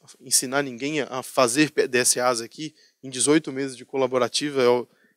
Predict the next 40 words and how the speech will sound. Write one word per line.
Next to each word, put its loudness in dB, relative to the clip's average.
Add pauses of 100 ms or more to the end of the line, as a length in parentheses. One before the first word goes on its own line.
eu -14
não, -12
não -8
me -4
sinto 2
tão 2
à 8
vontade 2
pra 6
isso, 2
mas -4
pra 4
todo 6
mundo -8
entender 0 (220)
o -14
que -4
é 8
essa 6
ferramenta, -2
eu -2
tentei -4
fazer -6
um -6
exemplo -6
e -8
uma -10
explicação. -2 (720)
Então, 8 (360)
o -14
P 4
D 10
S 8
A, 8
ele 0
tenta 4 (340)
promover 8
melhorias 6
contínuas 2 (420)
e 4